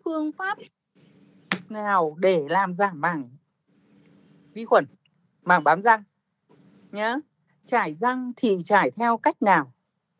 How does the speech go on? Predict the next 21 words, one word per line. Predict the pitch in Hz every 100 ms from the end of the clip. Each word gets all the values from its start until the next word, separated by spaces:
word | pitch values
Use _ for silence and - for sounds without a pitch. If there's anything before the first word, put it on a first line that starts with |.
| _ _ _
Ngoài | 208 208 202
ra | 214 247 233
còn | 214 185 170
có | 170 170 220 339
gì? | 214 170 180 - _ _ -
Phương | 233 233
pháp | 294 311
gì | 180 156 -
nào | 160 151
nữa | 160 214 320
để | 170 147
làm | 151 147
sạch | - 165 143
được | 156 151
gì? | 156 160 - _ _ _ _ -
Mảng | 175 143
bám | 147 160
răng. | 214 202 185 _ _ _ _ _ - - - - - - - - - -
Và | 190 220 214 196
gì | 208 202
nữa? | 202 214 269